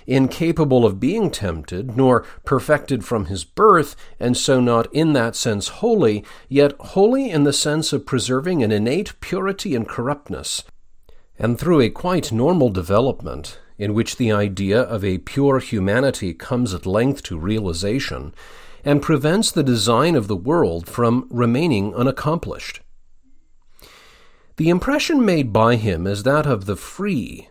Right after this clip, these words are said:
the true Son of Man, needing no new birth, but by nature the newborn man, and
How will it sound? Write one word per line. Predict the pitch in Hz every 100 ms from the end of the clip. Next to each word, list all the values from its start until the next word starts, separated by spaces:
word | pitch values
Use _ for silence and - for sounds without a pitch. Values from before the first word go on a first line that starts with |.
| _
the | 117
true | 123 - - 233 113
Son | - - 98
of | 101
Man, | 127 139 107 67 60 - - - - - - - - - - -
needing | 110 117 117 110 104 -
no | 107 110 110
new | 104 95
birth, | 80 117 107 78 - - -
but | - 107 -
by | - 104
nature | 104 110 147 - 98 87 110
the | 117 131
newborn | 151 165 143 151 147 147
man, | 147 160 143 95 - - - - - - -
and | 127 135